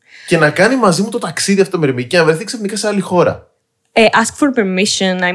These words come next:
Speaker 2: mean.
Speaker 1: Ε, όχι. Θα γίνουμε best buddies με το, με το μερμήγκι. Θα το παίρνω μαζί μου, θα το προσέχω.
Speaker 2: Θα είναι το pet σου.
Speaker 1: Θα είμαι υπεύθυνος, πάτε, φίλος.
Speaker 2: Φίλος.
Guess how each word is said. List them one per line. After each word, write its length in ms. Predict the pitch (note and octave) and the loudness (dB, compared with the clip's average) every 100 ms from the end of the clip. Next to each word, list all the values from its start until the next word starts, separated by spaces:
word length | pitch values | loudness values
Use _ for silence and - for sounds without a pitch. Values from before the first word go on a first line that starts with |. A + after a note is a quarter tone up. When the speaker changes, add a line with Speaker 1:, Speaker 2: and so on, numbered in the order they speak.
| F#3 | 0
Speaker 2:
mean. 360 | F#3 F#3 F#3 - | -2 -2 -6 -4
Speaker 1:
Ε, 480 | - F#3 F#3+ F#3 F3+ F#3 F#3 F#3 - _ | 4 6 8 8 6 2 -2 -8 -12 _
όχι. 680 | G3+ A#3 - - A#3+ E3 | 2 2 2 0 2 2
Θα 320 | - G#2 - G3 | 2 -2 2 4
γίνουμε 460 | E3+ A3+ A#3+ G#3 E3 | 4 0 4 4 6
best 240 | G#3 E3 D#3 | 2 4 4
buddies 320 | D#3+ D#3 C#3 | 4 2 0
με 100 | C3+ | -2
το, 360 | C3 C3+ C3 C3+ | 2 4 2 0
με 80 | C3+ | -2
το 120 | C3+ | 0
μερμήγκι. 400 | C3+ B2 B2 C3 | 0 0 -4 -6
Θα 100 | C#3+ | -6
το 80 | F3 | -6
παίρνω 200 | F#3 A#3 | -4 -4
μαζί 240 | A#3 G3+ A#3+ | -2 -2 -4
μου, 60 | |
θα 80 | G#3+ | -8
το 80 | F#3+ | -6
προσέχω. 540 | F#3 F3 A3 - F#2 - | -4 0 0 -2 -10 0
Speaker 2:
Θα 100 | C#4+ | 2
είναι 120 | D4+ | 2
το 140 | D4+ C#4+ | 2 2
pet 120 | A#3+ | 2
σου. 160 | - E3+ | 2 -2
Speaker 1:
Θα 60 | F#3 | 0
είμαι 120 | A3 | 0
υπεύθυνος, 800 | G3+ A4 - - C#3 - - _ - | 2 2 4 0 -2 -4 -12 _ -6
πάτε, 340 | A2 A2+ A2 | -4 -4 -6
φίλος. 480 | - C3 G2+ F2 - _ _ A2 G#2 | -8 -8 -6 -8 -12 _ _ -20 -4
Speaker 2:
Φίλος. 500 | - F#3 F3 E3 | 2 2 0 -8